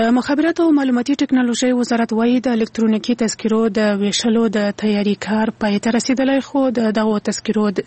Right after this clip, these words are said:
ویش به د ولسمشر له حکم سره سم پیل شي. دغه وزارت د ویان نصرت رحیمي په وینا ولسمشر غواړي لومړی له نویو تذکرو سره اړوندې ستونزې هوارې کړي، بیا د برېښنایي تذکرو د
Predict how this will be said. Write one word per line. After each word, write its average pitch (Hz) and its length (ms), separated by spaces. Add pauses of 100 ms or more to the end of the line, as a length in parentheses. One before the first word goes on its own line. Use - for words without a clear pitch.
(120)
ویش 247 280
به 262 140 (600)
د 208 180
ولسمشر 208 600
له 185 120
حکم 226 280
سره 196 220
سم 202 360
پیل 202 260
شي. 226 200 (500)
دغه 220 200
وزارت 233 460 (140)
د 240 140
ویان 226 420 (160)
نصرت 226 520
رحیمي 233 540
په 220 120
وینا 196 340 (380)
ولسمشر 254 520
غواړي 240 380 (140)
لومړی 220 400
له 214 200
نویو 226 460 (280)
تذکرو 214 500
سره 208 360
اړوندې 233 460
ستونزې 208 500
هوارې 208 360
کړي، 285 140 (380)
بیا 233 240
د 214 240
برېښنایي 214 440
تذکرو 208 420
د 202 180